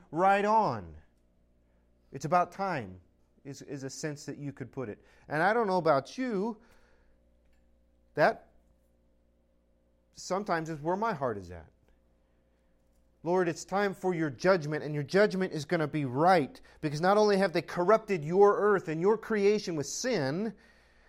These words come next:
but they've shed the blood of your servants. Right? That's in verse two.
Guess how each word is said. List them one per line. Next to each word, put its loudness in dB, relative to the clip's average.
but -4
they've -2
shed 0
the -2
blood 2
of -4
your -6
servants. -6
Right? -2
That's -6
in -2
verse -2
two. -2